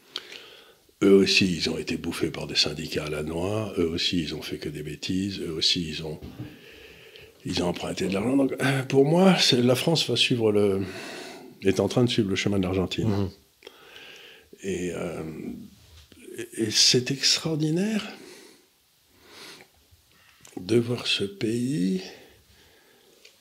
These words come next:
Speaker 1: discuter sans arrêt en France. On se met sur la gueule sur des trucs qui n'ont aucun intérêt.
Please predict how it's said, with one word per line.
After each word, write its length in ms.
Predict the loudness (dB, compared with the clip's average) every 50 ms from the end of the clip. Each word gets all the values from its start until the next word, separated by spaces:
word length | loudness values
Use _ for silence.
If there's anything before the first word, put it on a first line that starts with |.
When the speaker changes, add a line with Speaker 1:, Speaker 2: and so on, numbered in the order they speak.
| -20 -16 -12
Speaker 1:
discuter 1040 | -8 -2 2 4 4 6 4 4 2 0 -4 -4 0 2 2 2 2 0 -6 -14 -18 _ _ -20 -12 -4
sans 480 | 0 2 4 4 4 4 2 2 2
arrêt 280 | 2 2 4 4 4 4
en 120 | 4 2
France. 400 | 0 0 0 0 0 0 -2 -4
On 100 | -6 -4
se 160 | -4 -4 -4 -4
met 100 | -4 -4
sur 220 | -4 -2 -4 -4
la 100 | -4 -4
gueule 400 | -4 -2 -2 -2 -2 -4 -6 -6 -10 -18 -20 _ _ _ _ _ -20 _ -20 -20 _ _ _ _ _ _ _ _ -20 _ -8
sur 320 | -4 -4 -2 -2 -2 -2 -2
des 260 | 2 0 0 0 0
trucs 420 | -6 -2 2 2 2 0 0 -8
qui 160 | -6 -4 -2 0
n'ont 200 | 0 0 -2 0 -2
aucun 280 | -2 0 0 -2 -2 -2
intérêt. 480 | -4 -6 -8 -8 -8 -6 -8 -10 -10